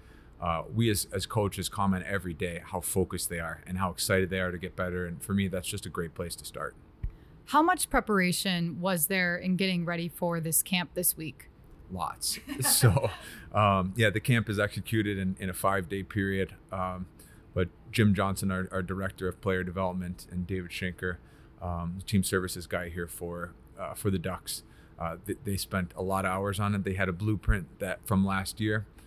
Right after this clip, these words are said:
Speaker 1: Uh, and from there, they were able to set up something that, that I jumped in and started to add some ideas to. Um, from there, we made our group bigger, uh, and we started to in-, include our strength conditioning, our medical staff,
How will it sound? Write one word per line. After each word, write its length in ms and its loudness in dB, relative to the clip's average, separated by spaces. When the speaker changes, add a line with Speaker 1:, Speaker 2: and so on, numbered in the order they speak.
Speaker 1:
Uh, 240 2
and 160 2
from 220 2
there, 420 2
they 120 -4
were 180 0
able 120 -2
to 100 -6
set 200 0
up 120 -4
something 420 0
that, 340 -2
that 140 -4
I 120 -2
jumped 340 -2
in 100 0
and 140 -2
started 320 -2
to 240 0
add 160 -4
some 160 -2
ideas 460 0
to. 280 2
Um, 360 -6
from 180 4
there, 160 4
we 80 0
made 200 0
our 100 -2
group 260 -2
bigger, 340 2
uh, 220 -6
and 100 -8
we 60 -4
started 340 0
to 140 -4
in-, 160 -2
include 360 -2
our 100 -2
strength 280 -6
conditioning, 520 -4
our 80 -2
medical 360 -2
staff, 480 -2